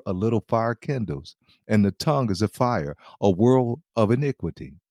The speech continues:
So is the tongue among our members, that it defiles the whole body,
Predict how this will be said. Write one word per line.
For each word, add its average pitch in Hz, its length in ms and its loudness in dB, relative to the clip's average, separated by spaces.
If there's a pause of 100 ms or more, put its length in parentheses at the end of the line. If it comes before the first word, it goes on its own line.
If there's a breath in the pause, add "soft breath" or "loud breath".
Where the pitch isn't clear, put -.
(280 soft breath)
So 147 320 4
is 123 80 2
the 110 80 0
tongue 131 320 -2
among 98 300 0
our 110 140 -2
members, 127 540 -4 (240)
that 117 180 0
it 131 120 4
defiles 104 640 0
the 98 140 -2
whole 107 260 0
body, 104 560 -4